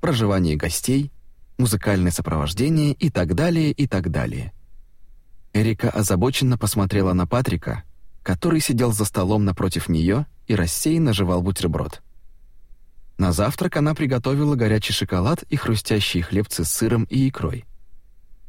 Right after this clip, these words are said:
Его любимое лакомство, обычно вызывавшее у неё приступ тошноты. Однако сейчас Эрика была готова на что угодно,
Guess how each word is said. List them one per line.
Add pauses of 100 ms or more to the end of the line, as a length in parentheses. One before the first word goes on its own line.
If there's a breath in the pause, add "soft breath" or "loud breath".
(100)
Его
любимое
лакомство, (280)
обычно
вызывавшее
у
неё
приступ
тошноты. (1000)
Однако
сейчас
Эрика
была
готова
на
что
угодно,